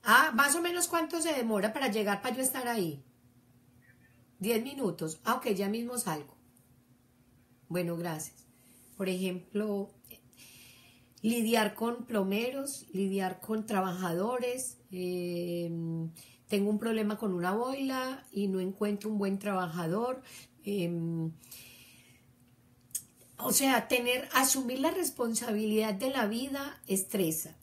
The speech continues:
Speaker 1: Ahí tengo que, ya me tengo que ir porque tengo un problema con la boila, que está haciendo mucho frío y no he podido solucionar un problema. Me han hecho los trabajos, me los dejan a medias,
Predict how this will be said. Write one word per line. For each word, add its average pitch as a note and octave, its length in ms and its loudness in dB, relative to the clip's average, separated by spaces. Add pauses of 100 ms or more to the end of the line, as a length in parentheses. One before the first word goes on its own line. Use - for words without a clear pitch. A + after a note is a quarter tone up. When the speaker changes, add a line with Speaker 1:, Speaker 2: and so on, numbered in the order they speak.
Speaker 1:
Ahí G#3+ 420 0
tengo A3 340 -2
que, G#3+ 140 -4
ya G#3+ 120 -2
me G#3 120 2
tengo A3+ 280 -4
que A3 180 -2
ir A#3 300 -2
porque G3 320 -4
tengo G3 640 0
un F#3+ 160 -4
problema G#3 560 6
con F3+ 220 -2
la F3 100 0
boila, G#3+ 420 0
que G3 120 -4
está F3 160 0
haciendo G3+ 260 -2
mucho G3+ 320 -4
frío A#3 420 -4 (360)
y G#3+ 80 0
no F#3+ 80 4
he F#3 80 -2
podido G#3 460 0
solucionar E3+ 600 -4
un F#3+ 100 -2
problema. G#3+ 460 0
Me G#3+ 200 0
han F#3 120 -2
hecho F#3 220 -4
los F#3+ 180 -2
trabajos, G3+ 540 -4
me G#3+ 100 -2
los F3+ 140 -2
dejan F3+ 320 -4
a F3 80 -2
medias, A#3+ 600 -2